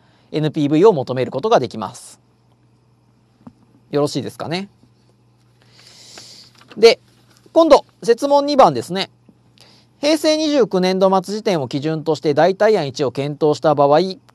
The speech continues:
この設備投資にかかる事業を継続すべきか、遊休設備とすべきか、継続または遊休のいずれかを選択しなさいっていうことで、これはもう感覚でもなんとかね、回答できるのかなと思うんですけども、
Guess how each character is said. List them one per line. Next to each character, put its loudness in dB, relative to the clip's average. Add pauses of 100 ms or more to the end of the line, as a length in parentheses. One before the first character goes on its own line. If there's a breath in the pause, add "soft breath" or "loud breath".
こ -2
の 2
設 -4
備 -2
投 4
資 -8
に -8
か -2
か 4
る -2
事 -4
業 0
を -6
継 -2
続 -2
す -8
べ -4
き -20
か、 6
遊 0
休 0
設 -4
備 -8
と -4
す -12
べ -4
き -20
か、 -2 (140)
継 -2
続 -4
ま -2
た 2
は 6
遊 -4
休 -6
の -6
い -8
ず -6
れ -2
か 4
を 4
選 -8
択 -4
し -10
な -6
さ -4
い -2
っ -8
て -12
い -10
う -10
こ -12
と -8
で、 -6 (1300 soft breath)
こ 0
れ 6
は 4
も 4
う 0
感 0
覚 2
で 4
も 0
な 4
ん -4
と -4
か -2
ね、 -6
回 0
答 2
で 0
き -14
る -4
の -4
か -2
な 0
と -8
思 -8
う -8
ん -10
で -10
す -20
け -10
ど -6
も、 -4